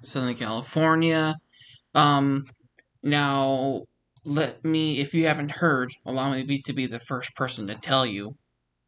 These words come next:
which I highly doubt I am, um, that gas prices are retardedly expensive.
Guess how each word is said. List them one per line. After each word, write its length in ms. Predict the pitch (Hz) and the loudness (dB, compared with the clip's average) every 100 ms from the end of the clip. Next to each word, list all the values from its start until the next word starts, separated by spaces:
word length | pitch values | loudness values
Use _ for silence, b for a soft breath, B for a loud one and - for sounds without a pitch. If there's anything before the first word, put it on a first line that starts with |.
| - | -14
which 180 | 123 120 | -12 -10
I 60 | - | -4
highly 400 | - 131 117 110 | 2 2 2 -2
doubt 200 | 110 104 | -8 -8
I 100 | 104 | -8
am, 320 | 104 104 110 _ 92 B B B B B B | -8 -10 -12 _ -20 B B B B B B
um, 580 | 156 143 131 113 110 143 - _ _ _ _ _ _ _ - _ _ - | 2 2 2 -2 -8 -12 -18 _ _ _ _ _ _ _ -20 _ _ -2
that 380 | 135 123 120 - _ _ _ | 0 0 -4 -10 _ _ _
gas 280 | - 156 185 | -4 -2 -2
prices 580 | - 175 151 - 135 131 | 0 2 2 -2 -8 -8
are 160 | 92 107 | -8 -8
retardedly 1700 | 127 127 127 - 123 110 113 127 131 135 123 - 151 151 160 165 | -6 -6 -6 -10 -6 -6 -6 -4 -4 -6 -10 -4 0 0 0 0
expensive. 840 | 175 175 - 202 220 220 233 135 | -2 -6 -2 0 0 -4 -6 -8